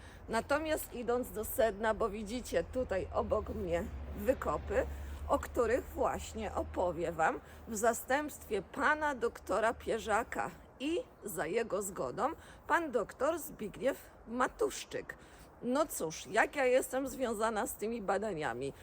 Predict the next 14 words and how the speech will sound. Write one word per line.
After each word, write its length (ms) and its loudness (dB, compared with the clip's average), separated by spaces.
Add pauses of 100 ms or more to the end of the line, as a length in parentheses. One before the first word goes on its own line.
(200)
A 100 4
jestem 500 -2
tak 260 4
związana, 680 4 (120)
doktor 440 0
kazał 380 6
to 160 -4
powiedzieć, 640 -2 (320)
mianowicie 600 4
ja 220 8
wykonuję 640 0
tutaj 440 2 (200)
doktorowi 880 4 (300)
skany 680 2